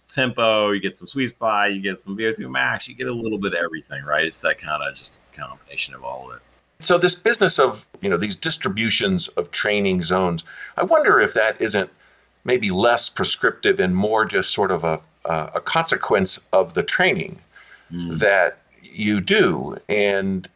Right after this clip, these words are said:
Speaker 2: at, which ought to be based on what do you want to get better at, right? So it starts with, my guess is your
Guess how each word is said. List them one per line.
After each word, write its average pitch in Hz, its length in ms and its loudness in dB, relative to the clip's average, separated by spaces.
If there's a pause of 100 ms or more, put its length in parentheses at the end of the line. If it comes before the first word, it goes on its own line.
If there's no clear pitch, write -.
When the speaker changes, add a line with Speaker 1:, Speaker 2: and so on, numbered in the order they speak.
(140)
Speaker 2:
at, 107 220 -2
which 139 320 0
ought 151 300 2
to - 80 -6
be 110 220 -4
based 101 500 0
on 90 460 2 (680)
what - 400 -2
do 82 100 -6
you 82 220 -4
want 78 420 -2 (360)
to 101 160 -6
get 147 260 0
better 170 260 4
at, - 380 -2 (160)
right? 98 300 0
So 110 160 4
it 101 100 2
starts - 640 0
with, 101 520 0 (640)
my 113 140 0
guess 165 260 2
is - 160 0
your 123 460 2